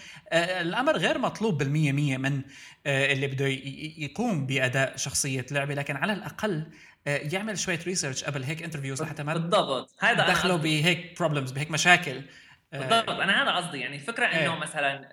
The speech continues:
Speaker 2: آه، بالن-، بالنسبة لحدا اشتغل ب-، على هذا الموضوع، لازم يكون شوي على اطلاع أكتر بعالم الجيمنج، بعالم الألعاب. وبصراحة، يعني، بدي أسف أنا لهذا ال-، ال-، ال-، الشيء اللي بدي أقوله هلأ بعد شوي، وما يكون معتمد بشكل أساسي على الكواليتيز اللي عنده إياها من قبل، سواء كان ملك جمال أو غيره.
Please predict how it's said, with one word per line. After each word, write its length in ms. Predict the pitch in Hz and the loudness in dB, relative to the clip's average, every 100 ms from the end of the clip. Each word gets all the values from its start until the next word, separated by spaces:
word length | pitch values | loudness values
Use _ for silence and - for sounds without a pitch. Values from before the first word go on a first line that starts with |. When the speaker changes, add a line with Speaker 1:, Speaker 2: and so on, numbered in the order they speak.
| 139 | -10
Speaker 2:
آه، 40 | 135 | -8
بالن-، 360 | 131 143 151 131 | -8 -8 -6 -6
بالنسبة 360 | 135 175 185 151 | -6 -6 -4 0
لحدا 720 | 160 220 202 - 190 185 139 | 2 4 2 0 -2 0 -2
اشتغل 460 | - 180 185 151 127 - - - | -4 -2 0 -2 -4 -14 -20 -14
ب-، 100 | 120 | -8
على 200 | 143 160 | -4 -2
هذا 220 | 170 160 | -2 -2
الموضوع، 380 | 139 135 127 127 | -6 -10 -6 -2
لازم 320 | 180 233 262 | -2 -2 -6
يكون 300 | - 233 208 | -6 -6 -6
شوي 320 | 185 170 202 | -6 0 2
على 220 | 160 165 | 4 2
اطلاع 500 | 165 - 139 160 151 | 0 -2 2 2 2
أكتر 340 | 170 - 143 139 - _ | -4 -4 -6 -6 -20 _
بعالم 480 | 127 160 151 156 151 | -4 2 2 2 0
الجيمنج، 500 | 131 123 139 131 127 | -6 -6 -6 -6 -2
بعالم 320 | 131 143 151 | 0 2 2
الألعاب. 420 | 139 127 123 135 - - - | 2 2 2 -2 -6 -16 -10
وبصراحة، 500 | 175 277 381 370 302 | -4 0 2 2 2
يعني، 260 | 196 175 | 0 0
بدي 400 | 170 170 160 233 | -4 -6 -4 -2
أسف 300 | 269 214 - | 0 0 0
أنا 280 | - 190 156 | 0 2 2
لهذا 800 | 139 139 156 _ _ - 165 151 | 0 -2 -6 _ _ -2 0 0
ال-، 220 | 131 123 | -2 -4
ال-، 200 | 135 131 | -10 -10
ال-، 240 | 135 123 123 | -10 -10 -12
الشيء 180 | - 170 | -6 -6
اللي 100 | - | -4
بدي 100 | 131 | -4
أقوله 200 | 143 135 | -2 2
هلأ 140 | 131 | 4
بعد 200 | 131 135 | 4 2
شوي، 160 | 147 143 | 2 0
وما 200 | 170 311 | 2 0
يكون 280 | 381 339 269 | 2 2 4
معتمد 540 | 185 175 226 202 170 | 2 2 2 2 0
بشكل 460 | 180 226 220 214 165 | 0 2 2 4 4
أساسي 540 | 156 180 185 185 156 | 4 4 4 4 2
على 220 | 139 151 | 4 2
الكواليتيز 580 | 147 143 180 190 175 156 | 0 0 0 0 -2 -2
اللي 120 | 139 | 2
عنده 220 | 131 143 | 2 0
إياها 220 | 135 139 127 | 0 2 0
من 160 | 120 | -2
قبل، 260 | 139 151 131 | -2 -2 -4
سواء 300 | 135 127 123 | -2 -2 -4
كان 200 | 123 123 | -8 -6
ملك 160 | 127 123 | -6 -6
جمال 460 | 127 127 151 143 | -4 0 2 2
أو 180 | - 113 | -2 -2
غيره. 400 | 127 156 139 135 | 2 4 4 0